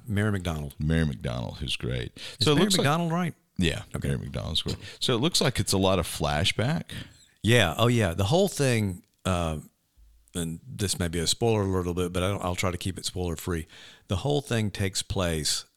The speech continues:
Speaker 1: after, um, uh, in the mid-, midst of this trial. Um,
Speaker 2: Ah, got it.
Speaker 1: the, um, the, um, head usher, the head of the Usher family,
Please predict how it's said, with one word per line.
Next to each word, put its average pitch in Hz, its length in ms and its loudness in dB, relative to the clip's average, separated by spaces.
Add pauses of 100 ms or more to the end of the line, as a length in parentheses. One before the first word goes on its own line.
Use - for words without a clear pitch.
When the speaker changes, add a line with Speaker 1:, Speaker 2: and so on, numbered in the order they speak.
(120)
Speaker 1:
after, 90 680 -4 (100)
um, 73 400 -8 (640)
uh, - 80 -12 (260)
in 110 120 -2
the 95 60 0
mid-, 101 320 -2
midst 98 240 -2
of 80 80 -6
this 78 160 -4
trial. - 440 -10 (540)
Um, 78 300 -4
Speaker 2:
Ah, 80 540 0
got 69 280 0
it. 67 140 -6
Speaker 1:
the, 87 300 -2 (120)
um, 80 320 -4 (1500)
the, 98 360 0
um, 82 300 -2 (880)
head 131 280 2
usher, 104 340 2
the 82 80 -2
head 110 140 2
of 113 80 0
the 101 80 0
Usher 95 240 0
family, 78 520 -4